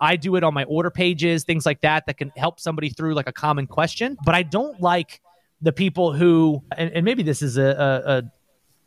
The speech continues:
unintelligent thing to say as somebody who's a, who, who runs a chat bot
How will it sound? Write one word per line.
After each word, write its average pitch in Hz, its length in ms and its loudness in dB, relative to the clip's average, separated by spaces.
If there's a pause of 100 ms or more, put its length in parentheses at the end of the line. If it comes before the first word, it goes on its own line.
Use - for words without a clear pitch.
(100)
unintelligent 151 760 0
thing 143 160 0
to 131 60 0
say 131 200 -2
as 127 100 -2
somebody 135 260 -2
who's 127 180 0
a, 123 160 2
who, 135 100 -2
who 139 200 -2
runs 135 240 0
a 117 60 -4
chat 147 280 -2 (140)
bot 147 240 0